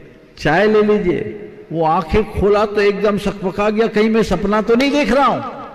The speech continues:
पर वहां सपना नहीं था, यथार्थ था।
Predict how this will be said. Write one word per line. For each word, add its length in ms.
पर 60
वहां 240
सपना 560
नहीं 200
था, 360
यथार्थ 540
था। 460